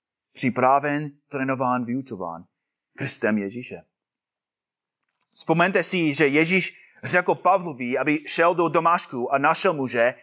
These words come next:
který se jmenoval Ananiáše. A ten Ananiáš řekl Pavlovi: „Budeš, Ježíši, přede všemi lidmi svědkem toho,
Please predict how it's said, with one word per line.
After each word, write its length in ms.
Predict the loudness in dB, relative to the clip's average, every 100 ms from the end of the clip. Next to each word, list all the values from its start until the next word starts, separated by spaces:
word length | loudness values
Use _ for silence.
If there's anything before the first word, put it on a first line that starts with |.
| _
který 200 | -2 0
se 200 | 2 2
jmenoval 680 | 2 0 2 2 4 4 4
Ananiáše. 680 | 0 0 2 4 2 0 -12 _ _ _ _ _ _ -6
A 60 |
ten 180 | 0 0 2
Ananiáš 520 | 2 2 4 2 0
řekl 260 | -4 0 2
Pavlovi: 460 | 2 0 -2 -4 -6 _ _ _ _ _
„Budeš, 480 | 0 2 4 2 -6
Ježíši, 560 | -2 -2 0 -4 -2 -4
přede 420 | -2 0 2 2
všemi 380 | 0 -2 0 2
lidmi 420 | 2 0 -2 -4
svědkem 680 | -6 -4 0 0 0 -4 -2
toho, 340 | 0 0 0